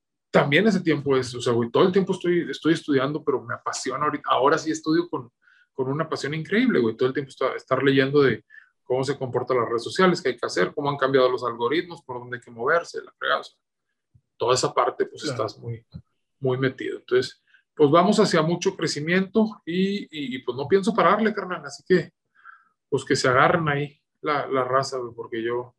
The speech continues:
Speaker 1: ahora sí que como bulldozer voy a arrasar con todo lo que se me ponga enfrente, güey.
Speaker 2: Eso, eso es bueno. Pues, bueno, muchísimas gracias, Alejandro Islas, de Alito al Sazón. Gracias por permitirme hacerte,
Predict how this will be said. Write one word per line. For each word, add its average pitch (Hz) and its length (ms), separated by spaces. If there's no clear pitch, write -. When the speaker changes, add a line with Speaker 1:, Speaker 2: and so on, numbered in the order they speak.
Speaker 1:
ahora 135 160
sí 160 100
que 175 100
como 151 240
bulldozer 160 500
voy 165 160
a 175 40
arrasar 147 340
con 156 140
todo 165 120
lo 165 80
que 147 60
se 131 60
me 135 80
ponga 143 200
enfrente, 135 400
güey. 110 120
Speaker 2:
Eso, 127 840
eso 175 360
es 175 100
bueno. 156 420
Pues, 156 160
bueno, 175 340
muchísimas 208 640
gracias, 190 400
Alejandro 196 540
Islas, 214 380
de 202 60
Alito 185 280
al 214 80
Sazón. 220 560
Gracias 185 500
por 170 300
permitirme 180 800
hacerte, 175 840